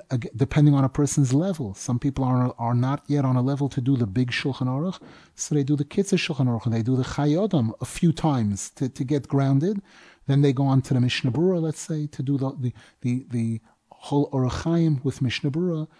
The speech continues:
and then go on to Yoreh De'ah, Even Ezra, Choshen Mishpat. But this was an extremely critical thing that, that every Yid must learn Halacha and must get to know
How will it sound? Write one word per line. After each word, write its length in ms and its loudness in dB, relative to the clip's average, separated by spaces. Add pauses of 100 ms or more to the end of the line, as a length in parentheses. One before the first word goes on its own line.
(220)
and 160 2
then 260 4
go 160 0
on 220 0
to 220 -2
Yoreh 280 -2
De'ah, 320 -4
Even 180 -2
Ezra, 280 -4
Choshen 400 -6
Mishpat. 400 -6 (360)
But 140 -10
this 220 -6
was 120 -2
an 80 2
extremely 720 -2
critical 560 -4
thing 460 -4
that, 240 -10
that 240 -8 (500)
every 500 2
Yid 520 0 (100)
must 500 -2 (120)
learn 320 0
Halacha 400 -4
and 120 0
must 260 -2
get 160 -2
to 100 0
know 340 -2